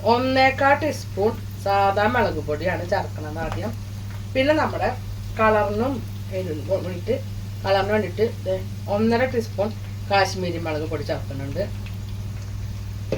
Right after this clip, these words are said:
കാൽ ടീസ്പൂൺ മഞ്ഞൾപ്പൊടി ചേർക്കുന്നുണ്ട്. അപ്പൊ ഈ മുളക് പൊടിയുടെയും ഇതില് മല്ലിപ്പൊടി ചേർക്കുന്നില്ല കേട്ടോ. അപ്പൊ ഇതിൻ്റെ ഒക്കെയും പച്ചമണം മാറുന്ന വരയ്ക്ക് നന്നായി ഇളക്കി കൊടുക്കാം. ദേ നമ്മുടെ മുളകൊക്കെ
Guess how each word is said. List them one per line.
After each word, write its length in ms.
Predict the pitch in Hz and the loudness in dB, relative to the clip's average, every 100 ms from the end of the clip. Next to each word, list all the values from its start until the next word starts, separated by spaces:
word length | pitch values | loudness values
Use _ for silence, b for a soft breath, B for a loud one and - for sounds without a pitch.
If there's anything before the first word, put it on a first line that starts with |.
| - - - - - - - - - - - - - 226 | -4 -8 -8 -8 -8 -8 -8 -10 -10 -10 -10 -10 -6 -2
കാൽ 240 | 233 247 262 | 4 4 2
ടീസ്പൂൺ 460 | 262 214 - 180 214 - - - - | -2 -4 -4 -2 -2 -4 -8 -6 0
മഞ്ഞൾപ്പൊടി 500 | 185 180 175 160 165 185 | 0 0 -4 -4 -2 2
ചേർക്കുന്നുണ്ട്. 400 | 160 - 143 - - - - - - - - 220 | 0 0 -6 -6 -6 -8 -8 -8 -8 -8 -4 2
അപ്പൊ 160 | 254 302 202 240 | 6 6 6 2
ഈ 60 | 269 | 4
മുളക് 260 | 262 226 202 | 4 4 2
പൊടിയുടെയും 340 | 202 202 247 - 220 | 0 4 2 2 0
ഇതില് 200 | 269 302 | 6 8
മല്ലിപ്പൊടി 400 | 285 233 220 214 240 | 6 6 2 2 4
ചേർക്കുന്നില്ല 380 | 202 180 170 160 | 2 2 -2 -2
കേട്ടോ. 160 | 151 - - - - - - | -2 -6 -6 -6 -6 -8 -8
അപ്പൊ 120 | - 254 | 2 2
ഇതിൻ്റെ 220 | 254 254 | 4 4
ഒക്കെയും 260 | 254 262 254 226 | 4 4 0 0
പച്ചമണം 460 | 220 214 202 208 240 | -2 0 0 0 2
മാറുന്ന 300 | 202 170 180 | 2 0 0
വരയ്ക്ക് 280 | 190 - 233 262 | 0 0 -4 -2
നന്നായി 420 | 196 202 208 - 220 | -2 0 0 0 0
ഇളക്കി 220 | 180 - 151 | -2 -4 -6
കൊടുക്കാം. 280 | - - - - - - - - - - | -6 -8 -8 -12 -12 -10 -8 -6 -6 -4
ദേ 80 | 180 196 | -2 2
നമ്മുടെ 300 | 208 202 196 220 220 | 2 2 4 4 4
മുളകൊക്കെ 480 | 214 202 202 - | 4 4 0 0